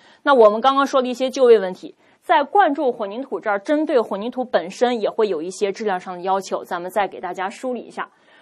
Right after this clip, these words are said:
对于水下灌注的混凝土，首先第一点，我们要去控制摊落度，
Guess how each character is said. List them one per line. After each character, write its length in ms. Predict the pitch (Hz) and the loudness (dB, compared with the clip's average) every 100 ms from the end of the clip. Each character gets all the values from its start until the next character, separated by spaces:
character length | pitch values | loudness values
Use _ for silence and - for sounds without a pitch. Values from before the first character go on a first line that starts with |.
| _ | _
对 160 | 359 311 | 0 0
于 140 | 302 | -2
水 180 | 311 226 | 4 4
下 220 | 233 269 | 6 4
灌 180 | 277 262 | 4 0
注 100 | 254 | 0
的 120 | 240 | -2
混 160 | 208 208 | -2 -8
凝 60 | |
土， 180 | 226 202 | -2 -2
首 160 | 208 208 | 0 -4
先 240 | 277 285 | -4 -6
第 120 | 302 | -8
一 40 | 285 | -6
点， 240 | 220 208 | -6 -4
我 80 | 180 | -6
们 80 | 196 | -4
要 120 | 214 | -8
去 140 | 214 | -8
控 240 | 208 254 214 | -12 -12 -10
制 140 | 202 | -10
摊 180 | - 240 | -8 -4
落 120 | 240 | -4
度， 200 | 196 - | -4 -8